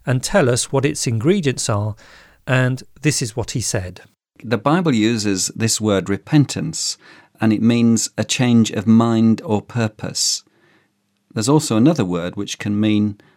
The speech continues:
Speaker 2: a turning back or returning. Incorporated in this change of mind, there is also sorrow for the past life.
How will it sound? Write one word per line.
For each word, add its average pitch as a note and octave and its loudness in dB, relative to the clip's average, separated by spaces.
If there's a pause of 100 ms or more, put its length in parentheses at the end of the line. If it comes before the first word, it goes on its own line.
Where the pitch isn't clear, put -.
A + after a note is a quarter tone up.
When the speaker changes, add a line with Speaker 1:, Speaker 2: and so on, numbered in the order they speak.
(100)
Speaker 2:
a G#2+ -6
turning A2+ 2
back F#2+ -6 (300)
or A2 -2
returning. G2+ -2 (1500)
Incorporated B2 2
in G#2+ 4
this - -2 (100)
change G#2 2
of G2 -4
mind, G2+ 0 (340)
there A2 2
is A2 0
also A#2 0
sorrow F#2 0
for - -6
the G2 -4
past - -6
life. F#2 -4